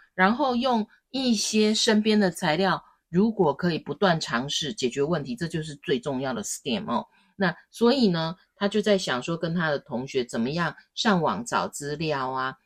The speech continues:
后来他们就找到了一个方法，他们很想试试看哦，那个就是造一个不会产生烟雾的炉子哦。那老师当然，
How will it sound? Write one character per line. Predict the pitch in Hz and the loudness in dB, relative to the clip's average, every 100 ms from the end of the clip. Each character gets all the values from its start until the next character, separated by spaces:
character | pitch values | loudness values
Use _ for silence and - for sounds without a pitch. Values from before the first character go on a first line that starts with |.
| _ | _
后 | - | -2
来 | 175 | -2
他 | 165 | -2
们 | 156 | -4
就 | 151 | -6
找 | 147 - | -8 -8
到 | - 139 | -4 -2
了 | 110 | -2
一 | - | -6
个 | 226 | -8
方 | - 226 208 - _ _ | -10 -8 -6 -8 _ _
法， | - - - | -10 -10 -8
他 | - | -6
们 | 147 120 | -6 -4
很 | 117 | -4
想 | - 185 - | -4 -4 -6
试 | - - 113 | -6 -4 0
试 | - - | -2 -2
看 | - - 113 76 | -6 -4 -2 -2
哦， | 71 - _ - | -8 -10 _ -2
那 | 170 | 0
个 | 147 | 2
就 | 131 156 | 0 -2
是 | - 147 - _ _ _ | -2 -4 -6 _ _ _
造 | - 247 165 - | 2 4 4 0
一 | 139 - | -10 0
个 | 147 - _ _ _ | 2 2 _ _ _
不 | - | -6
会 | 170 220 185 | 2 4 4
产 | - 156 202 | -2 -4 -4
生 | - 165 160 - _ | -2 -2 -4 -8 _
烟 | 196 202 208 202 - | 4 6 8 4 2
雾 | 196 127 - | 0 0 -2
的 | 120 | -2
炉 | 117 120 120 120 | -2 -4 -4 -6
子 | 135 233 220 | -8 -8 -6
哦。 | - - _ _ | -6 -8 _ _
那 | - 208 196 _ | 0 0 0 _
老 | 151 156 - | -4 -4 -2
师 | - 220 | 0 0
当 | 220 220 | 4 4
然， | 208 151 | 4 2